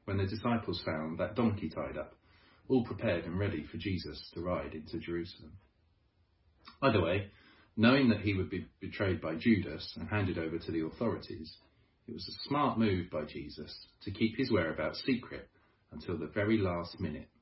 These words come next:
preventing our meal tonight from being interrupted by an arresting party coming to take Jesus away. For now, that inevitability has been delayed.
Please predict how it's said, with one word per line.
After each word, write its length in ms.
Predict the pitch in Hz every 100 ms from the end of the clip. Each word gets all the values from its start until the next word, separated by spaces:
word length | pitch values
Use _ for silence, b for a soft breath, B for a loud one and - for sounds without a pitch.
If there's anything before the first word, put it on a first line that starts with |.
| _ _ _ _ _ _ -
preventing 400 | 104 117 107 107
our 140 | 107
meal 240 | 107 107 98
tonight 380 | 113 131 - -
from 120 | - 90
being 200 | 85 87
interrupted 640 | 90 98 - - - 69 -
by 140 | 82
an 80 | 82
arresting 420 | 87 95 - 87
party 500 | 87 101 95 - - -
coming 300 | 104 73 76
to 80 | -
take 220 | - -
Jesus 380 | - 80 80 -
away. 220 | - 82 78 - _ _ _ B B B B B B B B -
For 60 | 131
now, 420 | 120 90 110 - _ _ _
that 140 | 110 107
inevitability 920 | 113 101 104 107 104 - - 76 78
has 100 | -
been 180 | - 87
delayed. 480 | 85 90 76 71 -